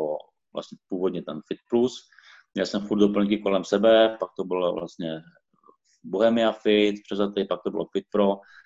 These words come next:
A vlastně celý život jsem v tom byl a zajímal jsem se o ty doplňky, zkoušel jsem všechno, že? Já jsem skoupal za patnáct tisíc měsíčně tam, když jsem v tom dělal, i když to bylo takový ten, i když víš, že větši-, některé věci jsou k ničemu, stejně si to vemeš, protože to máš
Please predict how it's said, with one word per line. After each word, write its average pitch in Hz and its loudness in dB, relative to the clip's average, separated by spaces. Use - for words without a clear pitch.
A 104 2
vlastně 110 2
celý 117 4
život 117 2
jsem 120 0
v - -10
tom 131 0
byl 98 4
a 107 6
zajímal 95 0
jsem 104 -14
se 101 -6
o 98 -2
ty - -16
doplňky, 95 -2
zkoušel 92 -8
jsem 101 -10
všechno, 87 -8
že? 80 -8
Já 78 -8
jsem - -20
skoupal 80 -10
za 80 -10
patnáct 85 -8
tisíc - -20
měsíčně 87 -8
tam, 95 -4
když 90 -8
jsem 95 -6
v - -14
tom 95 -6
dělal, 95 2
i 87 -16
když 90 -12
to 92 -4
bylo 90 0
takový 95 -2
ten, 87 -8
i 92 -12
když 87 -12
víš, 90 -8
že 92 -6
větši-, 90 -8
některé 92 -2
věci 90 -6
jsou - -2
k - -8
ničemu, 101 2
stejně 101 2
si 104 -4
to 107 4
vemeš, 104 2
protože 101 -4
to 107 -2
máš 101 0